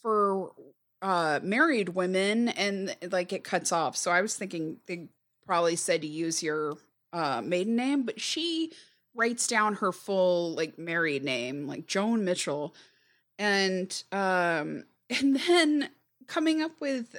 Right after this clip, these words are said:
the, the sum of, uh, the letters in your name, then you, like, you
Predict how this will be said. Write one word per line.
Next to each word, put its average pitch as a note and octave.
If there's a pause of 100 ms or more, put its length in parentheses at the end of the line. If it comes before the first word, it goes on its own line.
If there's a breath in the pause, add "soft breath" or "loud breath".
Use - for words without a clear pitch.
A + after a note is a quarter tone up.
the, G#3+
the G#3+
sum G#3
of, F3 (120)
uh, D#3 (120)
the F#3
letters E3+
in G3
your F3+
name, G3+ (400 loud breath)
then A#3+
you, A#3 (180)
like, A3
you G#3